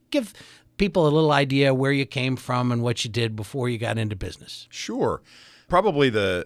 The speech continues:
Speaker 2: most interesting thing is that I, uh, founded and started tech companies, but I have a liberal arts education,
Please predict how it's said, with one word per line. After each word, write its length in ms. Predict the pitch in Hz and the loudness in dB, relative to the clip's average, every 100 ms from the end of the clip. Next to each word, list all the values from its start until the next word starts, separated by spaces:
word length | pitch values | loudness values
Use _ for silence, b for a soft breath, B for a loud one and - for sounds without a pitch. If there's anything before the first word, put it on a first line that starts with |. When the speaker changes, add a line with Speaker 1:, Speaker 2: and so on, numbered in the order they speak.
| - | -8
Speaker 2:
most 320 | 107 107 - | -8 -6 -4
interesting 460 | 135 117 101 107 87 | -4 -4 -6 -8 -6
thing 180 | 101 | -6
is 160 | 90 85 | -6 -4
that 180 | 90 82 | -4 -2
I, 280 | 82 82 82 | -2 -2 -2
uh, 360 | 80 78 71 - | -2 -4 -6 -10
founded 520 | - 120 123 123 113 | -4 0 2 2 0
and 160 | 98 | 0
started 600 | - - 101 98 87 - | 0 0 0 0 -2 -8
tech 280 | - 151 - | -4 -4 -4
companies, 600 | - 117 95 95 92 90 | -6 -6 -2 -2 -2 -4
but 240 | 82 90 85 | -4 -2 0
I 100 | 82 | 0
have 140 | 85 | 0
a 60 | 80 | -2
liberal 420 | 85 107 110 101 | 0 0 2 0
arts 520 | 90 92 90 - - - | 0 0 2 2 2 -4
education, 600 | 82 85 - 76 - | -6 -4 -4 -6 -6